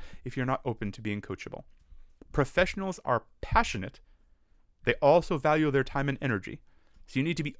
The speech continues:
open to stuff in order to get things out of it. And to be clear, being coachable applies to every aspect of fitness. It certainly applies to group classes. It certainly applies to one-on-one. It definitely applies to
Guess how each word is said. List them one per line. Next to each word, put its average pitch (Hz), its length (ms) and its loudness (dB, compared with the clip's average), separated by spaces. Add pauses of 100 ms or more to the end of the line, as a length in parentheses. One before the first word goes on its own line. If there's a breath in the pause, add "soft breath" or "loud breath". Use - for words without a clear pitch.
open 151 340 6
to 90 80 -4
stuff - 340 -4 (260 soft breath)
in 131 100 -4
order 127 160 2
to 117 120 -4
get 143 200 -6
things 139 260 -2 (120)
out 117 180 4
of 98 100 -4
it. - 140 -10 (260 soft breath)
And 151 140 2
to 190 60 -2
be 175 100 -2
clear, 185 420 2 (420 soft breath)
being 220 280 2
coachable 175 520 -2 (680)
applies 147 400 4
to 135 260 -2 (480 soft breath)
every 160 260 6
aspect 143 340 0
of 113 80 -4
fitness. - 480 -10 (340)
It 147 140 2
certainly 180 360 0
applies 147 360 4
to 151 140 2
group 135 280 -4
classes. - 460 -4 (200 loud breath)
It - 140 -4
certainly 156 280 -4
applies 120 340 2
to 117 260 2 (220 soft breath)
one-on-one. 110 640 0 (160 soft breath)
It 147 260 -4
definitely 156 360 4
applies 110 360 2
to 110 180 -2